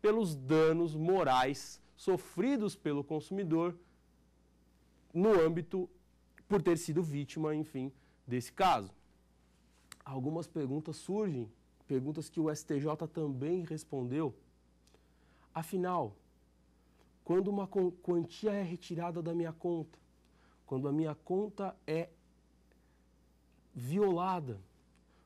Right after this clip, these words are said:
quando valores são retirados da minha conta, essas cobranças feitas pelo banco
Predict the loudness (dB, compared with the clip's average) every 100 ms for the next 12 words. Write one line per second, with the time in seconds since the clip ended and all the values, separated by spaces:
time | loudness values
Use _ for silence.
0 | _ 0 2 2 0 2 2 2 2 2
1 | 0 0 0 0 -4 -4 0 0 0 -4
2 | -6 -4 -4 -6 -8 -8 -8 -18 _ _
3 | _ _ _ _ _ _ _ _ _ _
4 | _ _ 0 0 0 -4 -2 0 2 4
5 | 4 4 0 -2 -4 0 2 2 0 -6
6 | -6 2 2 4 0 -2 -2 -2 -6 -20